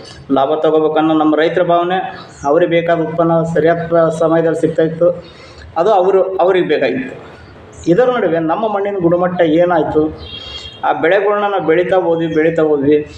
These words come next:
ಅವ್ರು ಕೊಟ್ಟಂಥ ರಾಸಾಯನಿಕಗಳನ್ನ ನಾವು ಬಳಸ್ತಾ ಇದ್ವಿ. ಅದರಿಂದ ಆ ಬೆಳೆಗಳಲ್ಲಿ ರಾಸಾಯನಿಕ ಪ್ರಮಾಣ ಜಾಸ್ತಿ ಆದಾಗ ಅವ್ರೇನು ಮಾಡಿದ್ರು, ಅವನ್ನ ರಿಜೆಕ್ಟ್ ಮಾಡೋಕ್ಕೆ ಶುರು ಮಾಡಿದ್ರು.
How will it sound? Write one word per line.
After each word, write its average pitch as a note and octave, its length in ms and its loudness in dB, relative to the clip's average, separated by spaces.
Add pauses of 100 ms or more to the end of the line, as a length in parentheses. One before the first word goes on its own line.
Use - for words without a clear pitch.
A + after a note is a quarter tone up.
(280)
ಅವ್ರು C3+ 140 0
ಕೊಟ್ಟಂಥ D3 360 0
ರಾಸಾಯನಿಕಗಳನ್ನ D#3 1000 2
ನಾವು D3+ 200 0
ಬಳಸ್ತಾ D3+ 300 2
ಇದ್ವಿ. D3+ 460 2 (340)
ಅದರಿಂದ A3 380 0 (920)
ಆ F3 200 2
ಬೆಳೆಗಳಲ್ಲಿ G#3+ 540 0
ರಾಸಾಯನಿಕ F#3+ 480 0
ಪ್ರಮಾಣ F#3 400 2
ಜಾಸ್ತಿ F3+ 460 0
ಆದಾಗ E3+ 300 0 (100)
ಅವ್ರೇನು G#3 340 2
ಮಾಡಿದ್ರು, E3+ 300 -2 (800)
ಅವನ್ನ C#4+ 220 2
ರಿಜೆಕ್ಟ್ G#3+ 320 0
ಮಾಡೋಕ್ಕೆ A3+ 500 0
ಶುರು F#3+ 240 2
ಮಾಡಿದ್ರು. B2+ 400 -2